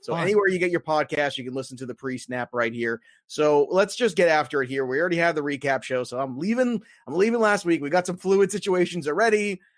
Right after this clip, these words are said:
Speaker 1: Uh, Melvin Gordon having too much time, doing seventy and a thirty-five. Uh, you know, I guess he was listening to a little, uh, little Sammy Hagar. He can't drive fifty-five, not even a
Speaker 2: <laughs>
Speaker 1: thirty-five. Uh, but, uh, you know,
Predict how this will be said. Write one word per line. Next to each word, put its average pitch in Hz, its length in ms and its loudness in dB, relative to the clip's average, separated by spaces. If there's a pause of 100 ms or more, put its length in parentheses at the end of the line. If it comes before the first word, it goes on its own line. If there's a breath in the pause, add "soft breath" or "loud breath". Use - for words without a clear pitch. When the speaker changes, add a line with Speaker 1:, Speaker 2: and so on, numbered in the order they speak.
(140 soft breath)
Speaker 1:
Uh, 135 140 -2
Melvin 170 300 0
Gordon 175 340 2
having 165 220 -2
too 170 140 -4
much 160 220 -4
time, 180 480 0
doing 156 240 -4
seventy 165 400 0
and 160 80 -2
a 147 60 -6
thirty-five. 175 880 0 (320)
Uh, 131 520 -2
you 151 120 -6
know, 143 160 -4
I 143 100 -2
guess 143 220 -6
he 147 60 -6
was 139 120 -10
listening 147 300 -8
to 147 160 -6
a - 20 -2
little, 143 360 -6
uh, 131 260 -2 (260)
little 156 160 -8
Sammy 160 300 -4
Hagar. 151 500 0
He 135 100 -6
can't 147 240 -4
drive 139 280 -2
fifty-five, 147 640 -6
not 131 160 -6
even 127 240 -8
a 120 180 -6
Speaker 2:
<laughs> 110 60 -16
Speaker 1:
thirty-five. 120 500 -6 (380)
Uh, 123 280 0
but, 120 240 -4 (100)
uh, 120 320 0 (140)
you 233 100 0
know, 196 100 0